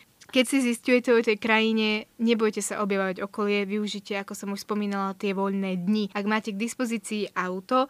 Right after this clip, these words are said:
je dosť pravdepodobné, že sa viete dohodnúť so svojím zamestnávateľom, alebo teda je tam vždycky nejaký správca, ktorý rieši dopravné prostriedky, dohodnúť sa, informovať ho o tom, že si chcete zobrať auto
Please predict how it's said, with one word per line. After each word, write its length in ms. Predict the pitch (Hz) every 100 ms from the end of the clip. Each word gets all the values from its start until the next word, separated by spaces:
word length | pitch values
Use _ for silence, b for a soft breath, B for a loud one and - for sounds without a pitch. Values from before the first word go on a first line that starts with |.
| -
je 160 | 208 226
dosť 240 | 220 233
pravdepodobné, 720 | - 220 220 226 220 220 214 214
že 80 | 208
sa 160 | 208
viete 320 | 208 208 226
dohodnúť 400 | 202 208 208 208
so 60 | 202
svojím 240 | 208 190
zamestnávateľom, 920 | 196 233 254 240 220 214 226 214 202
alebo 560 | 196 202 202 190 190 190
teda 240 | 196 190
je 40 | 190
tam 80 | 196
vždycky 320 | 190 - 196
nejaký 160 | 185 190
správca, 480 | - 185 190 190 190
ktorý 320 | 196 185 180
rieši 240 | 185 185
dopravné 400 | 190 208 196 170
prostriedky, 720 | 202 220 - 214 208 214 202
dohodnúť 420 | 214 247 262 233 233
sa, 80 | 220
informovať 640 | 220 220 226 214 202 196
ho 140 | 202 196
o 20 |
tom, 320 | 196 196 196
že 160 | 190 190
si 160 | 202
chcete 240 | - 190 190
zobrať 280 | 190 185 185
auto 240 | 185 185